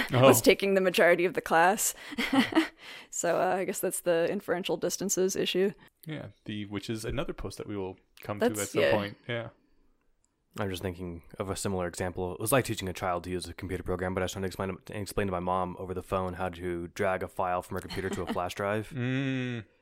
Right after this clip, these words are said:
Speaker 3: And she lives seventy miles away, and she's like, "Next time you, you come by, you can do it." And I was like, "I'm really confident you can get this.
Speaker 2: <laughs>
Speaker 3: Here's Google directions. You know how to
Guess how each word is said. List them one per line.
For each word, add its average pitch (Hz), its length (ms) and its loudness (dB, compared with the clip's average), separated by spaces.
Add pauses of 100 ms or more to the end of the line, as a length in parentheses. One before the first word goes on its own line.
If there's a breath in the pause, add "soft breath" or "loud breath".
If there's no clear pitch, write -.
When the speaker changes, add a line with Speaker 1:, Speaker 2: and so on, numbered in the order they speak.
(240)
Speaker 3:
And 87 520 -4 (140)
she - 140 -8
lives 92 260 -2
seventy 92 380 -2
miles 85 340 -4
away, 87 280 -4
and 85 100 -8
she's 90 200 -10
like, 90 120 -10
"Next 143 140 0
time 135 160 2
you, 110 80 2
you 98 180 -6
come 101 160 -2
by, 95 160 2
you 87 100 0
can 87 100 -4
do 90 80 -2
it." 90 40 0
And 85 80 -6
I - 20 -6
was 87 80 -8
like, 92 160 -8
"I'm 117 240 0
really 131 240 6
confident 104 540 0 (120)
you 101 120 -2
can 98 120 -6
get 92 180 0
this. - 400 -6 (340)
Speaker 2:
<laughs> - 340 -14
Speaker 3:
Here's 120 140 2
Google 117 240 6
directions. 101 500 2
You 101 60 2
know 101 100 2
how 104 100 4
to 98 120 2